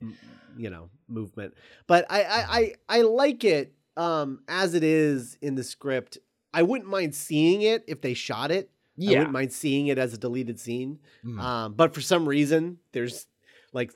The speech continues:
Speaker 1: the first Spider-Man just notoriously has no deleted scenes for
Speaker 2: Oh,
Speaker 1: some
Speaker 2: yeah.
Speaker 1: reason.
Speaker 2: I never
Speaker 1: Yeah.
Speaker 2: thought about that.
Speaker 1: It's weird.
Speaker 2: That
Speaker 1: I
Speaker 2: is
Speaker 1: don't
Speaker 2: very strange.
Speaker 1: I don't
Speaker 2: Yeah.
Speaker 1: know what that's about.
Speaker 2: Ah.
Speaker 1: Um,
Speaker 2: Ah.
Speaker 1: but, uh,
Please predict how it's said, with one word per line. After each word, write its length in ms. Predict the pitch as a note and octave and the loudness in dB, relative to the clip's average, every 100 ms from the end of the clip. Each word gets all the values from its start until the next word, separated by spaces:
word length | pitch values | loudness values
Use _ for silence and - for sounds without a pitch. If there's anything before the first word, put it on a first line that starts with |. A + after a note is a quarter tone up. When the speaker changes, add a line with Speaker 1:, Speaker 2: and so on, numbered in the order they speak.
| - | -4
Speaker 1:
the 100 | B2+ | -4
first 300 | - D3 D3 | 0 -2 -2
Spider-Man 540 | G#2+ B2+ C3 C3+ C#3+ | -4 -4 -2 -2 -2
just 180 | C3 - | -4 -8
notoriously 800 | A#2 - G2+ G#2+ A#2 A#2 - A2 | -8 -8 -8 -4 -4 -4 -6 -6
has 220 | G#2+ G#2 | -6 -8
no 160 | F#2+ A2 | -8 -8
deleted 460 | G#2 A2 A2+ G#2+ | -8 -6 -6 -8
scenes 400 | - G#2 A2 A#2+ | -12 -10 -10 -12
for 120 | - C#4 | -8 -2
Speaker 2:
Oh, 60 | |
Speaker 1:
some 120 | F4 F#4 | 2 2
Speaker 2:
yeah. 40 | |
Speaker 1:
reason. 280 | G4 F4 - - _ | 0 -2 -4 -10 _
Speaker 2:
I 80 | A#3 | -2
never 220 | D4 D#4+ | 0 0
Speaker 1:
Yeah. 140 | C4 B2 | -2 -2
Speaker 2:
thought 140 | G3+ | -4
about 240 | - - - | -8 -12 -12
that. 280 | D2 - - - | -12 -14 -18 -16
Speaker 1:
It's 240 | C#3 - | -14 -14
weird. 540 | B2 B2+ F#3+ A#2+ E2+ F2+ | -14 -10 -8 -10 -12 -18
Speaker 2:
That 140 | D#3 - | -14 -10
Speaker 1:
I 40 | |
Speaker 2:
is 80 | D3 | -8
Speaker 1:
don't 140 | C3+ | -8
Speaker 2:
very 200 | D#3 D#3+ D#3 | -12 -14 -16
strange. 540 | - D3 B2+ - _ _ _ A2+ | -18 -18 -18 -20 _ _ _ -18
Speaker 1:
I 40 | |
don't 100 | A#2 | -14
Speaker 2:
Yeah. 80 | - | -14
Speaker 1:
know 60 | G2+ | -14
what 200 | G2+ - | -16 -16
that's 220 | D#2 - | -20 -20
about. 300 | - C#2+ - _ _ - | -20 -20 -20 _ _ -14
Speaker 2:
Ah. 480 | F2 D#2+ A#2 A2 A2 | -10 -8 -8 -10 -10
Speaker 1:
Um, 160 | G#2 - - | -14 -16 -12
Speaker 2:
Ah. 100 | - | -2
Speaker 1:
but, 300 | F3 E3 - - | 0 0 -2 -8
uh, 640 | D#3+ D#3+ D#3+ D#3+ D#3 D#3 | -4 -2 -2 -2 -2 -4